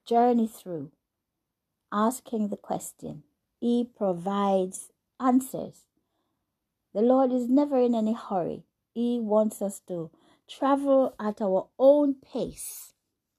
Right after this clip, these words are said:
and He is right there with us, hearing us,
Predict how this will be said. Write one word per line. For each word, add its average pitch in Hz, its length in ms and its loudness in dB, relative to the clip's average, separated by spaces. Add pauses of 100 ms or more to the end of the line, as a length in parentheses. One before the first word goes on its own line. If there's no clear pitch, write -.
(880)
and 202 560 0
He 220 440 0
is 175 120 -6
right 220 380 0
there 208 320 2
with 202 320 -4
us, - 460 -16 (880)
hearing 247 440 2
us, 226 520 -8